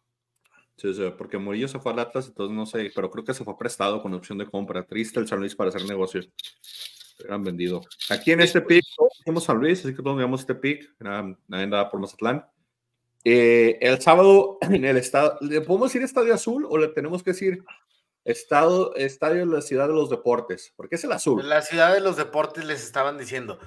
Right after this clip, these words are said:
Speaker 3: pero todo el mundo lo conoce como el Estadio Azul.
Speaker 1: El Azulgrana antes, y después se fue el
Speaker 2: Sí.
Speaker 1: Azul. Y ahora es el Estadio Ciudad de los Deportes, y no, yo creo que no quieren decir Azul porque es donde va a jugar el América y quieren
Speaker 2: No, el
Speaker 1: quitarle ese
Speaker 2: América, el
Speaker 1: mote.
Speaker 2: América,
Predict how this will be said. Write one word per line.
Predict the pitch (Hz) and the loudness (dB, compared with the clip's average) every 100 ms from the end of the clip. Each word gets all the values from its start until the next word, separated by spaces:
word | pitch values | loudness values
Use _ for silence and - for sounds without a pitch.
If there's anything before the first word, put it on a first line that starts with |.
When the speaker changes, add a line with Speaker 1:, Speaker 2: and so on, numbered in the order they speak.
| - | -16
Speaker 3:
pero | 123 127 | -8 -6
todo | 135 | -4
el | |
mundo | 151 160 | -6 -6
lo | 160 131 | -4 -4
conoce | 131 127 139 | -6 -8 -10
como | 127 | -12
el | 113 | -12
Estadio | - 113 113 | -8 -8 -8
Azul. | 110 95 _ _ | -10 -16 _ _
Speaker 1:
El | - 110 | -12 -8
Azulgrana | 110 127 113 135 147 143 | -6 -4 0 2 2 0
antes, | 139 113 95 - | -2 -6 -6 -8
y | |
después | 104 101 123 | -10 -4 -2
se | 139 | -2
fue | 139 147 | 0 0
el | |
Speaker 2:
Sí. | 104 | 2
Speaker 1:
Azul. | 139 107 - _ _ _ _ - | 0 -2 -4 _ _ _ _ -6
Y | 113 | 0
ahora | 120 | 2
es | 131 | 2
el | 139 | 0
Estadio | 120 - 113 131 127 | -2 0 0 2 0
Ciudad | 120 113 | -2 -4
de | 110 | -2
los | 131 | -2
Deportes, | 123 - 131 131 156 | -4 -6 -6 -4 -6
y | 139 | -2
no, | 120 117 | -2 -2
yo | 120 | -2
creo | 170 | -6
que | |
no | 165 | -4
quieren | 170 | -2
decir | 160 156 | -2 0
Azul | 156 156 151 | -2 -2 -4
porque | - - | -4 -4
es | |
donde | 131 135 | -4 -4
va | 117 | -2
a | |
jugar | 135 135 | 0 0
el | |
América | 113 117 113 110 107 | 0 -2 -4 -2 -2
y | 90 - | -2 -6
quieren | 107 110 110 101 _ _ _ - | -6 -4 -6 -10 _ _ _ -12
Speaker 2:
No, | 202 208 226 233 226 | -2 6 8 8 6
el | |
Speaker 1:
quitarle | 208 220 226 | 6 4 4
ese | 247 254 | 2 2
Speaker 2:
América, | 226 | 2
el | 226 | 2
Speaker 1:
mote. | 226 220 | 0 0
Speaker 2:
América, | 214 226 247 277 - | -2 -2 -2 -2 -2